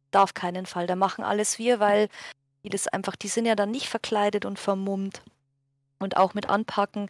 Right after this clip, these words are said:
Bei uns ist es so sehr wichtig, die Leute sind ja bei uns, weil sie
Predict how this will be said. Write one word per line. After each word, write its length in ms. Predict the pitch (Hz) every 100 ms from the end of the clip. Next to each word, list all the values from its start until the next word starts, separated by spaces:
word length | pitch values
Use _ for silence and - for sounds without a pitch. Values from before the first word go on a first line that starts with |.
| - - -
Bei 120 | 233
uns 180 | 269 277
ist 160 | 233 233
es 180 | - -
so 200 | 220 208 - _ - - - - - -
sehr 220 | - 220 208
wichtig, 340 | 226 - -
die 100 | 220
Leute 360 | 214 208 226 226
sind 200 | - 220
ja 60 | 208
bei 160 | 208
uns, 340 | - 233 233 208
weil 160 | 208
sie 340 | 214 214 208